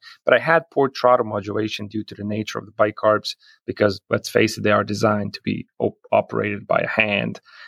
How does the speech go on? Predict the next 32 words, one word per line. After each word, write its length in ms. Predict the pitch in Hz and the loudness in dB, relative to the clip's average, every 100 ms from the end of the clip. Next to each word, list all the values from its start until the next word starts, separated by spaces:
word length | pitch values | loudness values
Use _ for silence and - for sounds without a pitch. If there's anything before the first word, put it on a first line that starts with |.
| - | -10
and 200 | - 107 | -2 0
not, 400 | 104 107 104 - _ _ _ _ | 2 2 0 -6 _ _ _ _
not 240 | 117 113 117 | 0 0 4
by 160 | 131 | 4
a 80 | 120 | 4
foot. 320 | 110 - 135 - _ - _ | 2 0 0 0 _ -20 _
So 260 | - 139 113 | 2 4 4
it 60 | |
was, 200 | 135 131 | 2 2
it 120 | 117 131 | 0 -2
was 180 | 123 | -2
kinda 260 | 113 123 123 | 0 2 2
hard, 300 | 107 127 147 | 4 4 4
and 120 | 117 | 4
I, 140 | 113 110 | 0 2
I 140 | 107 104 | -2 0
have 160 | 107 - | -4 -4
proper 380 | - 117 113 117 | 2 4 4 2
throttle 320 | - 113 107 | -2 0 0
modulation 500 | 107 104 107 110 - | -2 -6 -4 -4 -4
now. 320 | 117 117 117 117 | 0 4 4 0
With 280 | 123 127 127 | 0 0 4
that 240 | 151 175 | 4 4
sort 160 | 175 165 | 0 0
of 100 | - | 2
power, 260 | 151 151 127 | 2 2 2
my 220 | 139 151 | 2 2
aim, 400 | - 147 151 131 | 2 -2 -4 0
my 140 | 123 120 | 4 4
original 480 | 113 123 117 123 | 4 0 4 4
aim 180 | 117 117 | 4 2
was 240 | 113 107 | 2 -2